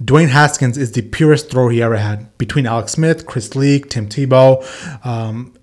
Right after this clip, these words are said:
Cardale Jones, whoever he's had so far in his, uh, college co-, coaching career, uh, Dwayne Haskins is the best thrower in, the, in, uh, he's ever had. Um, some of his strengths are gonna be he's willing to stand in the pocket and take the hits and deliver the ball. He has a big frame, six three, two twenty-five.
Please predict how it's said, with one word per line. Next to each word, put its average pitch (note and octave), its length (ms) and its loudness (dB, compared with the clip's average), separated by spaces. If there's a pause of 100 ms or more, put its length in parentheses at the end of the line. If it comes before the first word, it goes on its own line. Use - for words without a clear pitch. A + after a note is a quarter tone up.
Cardale C3+ 320 0
Jones, C3+ 260 0
whoever D#3 220 0
he's C#3+ 180 0
had A#2+ 280 -2
so B2 180 -2
far B2 320 0
in B2+ 140 -2
his, B2+ 280 -2
uh, A#2 380 -4
college B2+ 320 -4
co-, D3+ 200 -6
coaching D3 300 -6
career, G3+ 320 -4 (320)
uh, B2+ 160 -6
Dwayne B2 160 0
Haskins A#2+ 360 -2
is G#2 40 -10
the G#2+ 60 -8
best A2+ 340 -4
thrower A#2 240 -2
in, B2 160 -6
the, C#3 140 -10
in, A2+ 240 -4
uh, A2 360 -8
he's A#2+ 320 -6
ever A2+ 140 0
had. G#2+ 220 -6 (280)
Um, C3+ 160 0
some F3 200 4
of D#3+ 80 4
his D3+ 280 4
strengths D#3+ 360 0
are - 20 -2
gonna C#3 200 0
be C3+ 120 0
he's C3 180 0
willing C3+ 280 0
to C3+ 100 -6
stand C3+ 420 -2
in C3 60 -2
the B2 80 -2
pocket B2 300 -4
and A2 100 -4
take B2 220 -4
the A#2 100 -2
hits D#3+ 380 -4
and B2+ 140 -6
deliver A#2+ 200 -2
the A2+ 60 -4
ball. C#3+ 280 0 (200)
He D3 80 0
has C3 100 0
a B2+ 40 0
big C#3 260 2
frame, A2+ 320 -2
six - 260 -6
three, B2+ 240 -2
two B2+ 160 -6
twenty-five. A2+ 540 -4